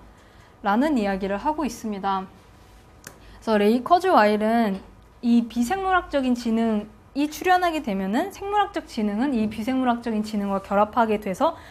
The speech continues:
함께 발달해 나가는 그런 미래를 꿈꾸고 있는데요. 심진-, 심지어는 그런 결합이 점점 확대되어서 전 우주에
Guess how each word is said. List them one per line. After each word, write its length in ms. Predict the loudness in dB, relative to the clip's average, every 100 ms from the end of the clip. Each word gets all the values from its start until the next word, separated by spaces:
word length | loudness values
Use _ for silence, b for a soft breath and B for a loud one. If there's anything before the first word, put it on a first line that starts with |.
| B
함께 280 | -10 0 0
발달해 520 | 2 0 2 4 4
나가는 560 | 4 2 0 0 -2 -4 B B B B -20
그런 300 | 0 4 6
미래를 440 | 4 4 6 4 2
꿈꾸고 360 | -4 -4 -2
있는데요. 640 | 0 -2 -2 -2 0 0 -4 -10
심진-, 520 | -6 -4 -2 -4 -8
심지어는 640 | -6 -2 2 4 4 2
그런 440 | 2 2 2 0 -4 B B B B
결합이 440 | 4 8 8 6 0
점점 400 | 0 0 0 0
확대되어서 840 | -2 0 0 2 0 4 4 2 B B
전 220 | 4 6
우주에 720 | 6 2 2 4 4 4 0